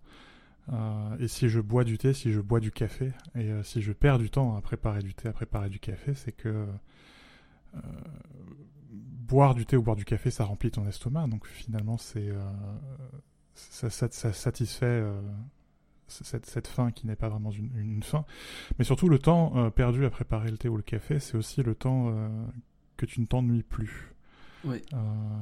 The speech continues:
Speaker 1: et tu as pas, euh, enfin, un alcoolique reste alcoolique, quoi. C'est pas parce que t'as pas bu depuis vingt ans que tu n'es plus alcoolique. Tu restes alcoolique.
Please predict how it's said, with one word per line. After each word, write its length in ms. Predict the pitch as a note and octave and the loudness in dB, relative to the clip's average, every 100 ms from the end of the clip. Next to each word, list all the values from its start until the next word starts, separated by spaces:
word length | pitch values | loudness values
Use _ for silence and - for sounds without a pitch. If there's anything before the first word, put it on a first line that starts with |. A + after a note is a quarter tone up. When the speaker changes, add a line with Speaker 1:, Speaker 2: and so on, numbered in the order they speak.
| A#2 B2 | -6 -4
Speaker 1:
et 140 | B2 | -4
tu 180 | - C3 | 2 4
as 60 | A#2+ | 6
pas, 300 | C#3 C#3 C3 | 6 6 6
euh, 180 | A#2 A2 G#2+ - - _ _ _ _ _ _ _ _ - _ _ - - _ _ _ - | 4 0 -4 -8 -18 _ _ _ _ _ _ _ _ -20 _ _ -20 -20 _ _ _ -4
enfin, 140 | - | 4
un 60 | C3+ | 6
alcoolique 340 | C3+ C#3+ D#3+ | 8 6 4
reste 220 | - B2+ A#2+ | 4 2 2
alcoolique, 380 | - B2 D3+ | 2 0 -2
quoi. 140 | - A2 | -4 -4
C'est 120 | A2+ | -2
pas 80 | A2 | -2
parce 140 | A2 | -2
que 80 | - | -2
t'as 120 | A2+ | -2
pas 140 | - G#2 | -2 0
bu 160 | A#2 | 0
depuis 260 | A2+ - A2+ | -2 0 0
vingt 200 | G#2 G#2 | 0 0
ans 80 | B2+ | -2
que 60 | - | -2
tu 140 | A#2+ | -4
n'es 100 | G#2+ | -2
plus 180 | - G#2+ | -2 -4
alcoolique. 440 | G#2 A#2+ C3 - | -2 -4 -6 -8
Tu 120 | - A2+ | -6 -2
restes 240 | B2 - | -2 -2
alcoolique. 440 | G#2+ - C3+ - | -4 -4 -6 -10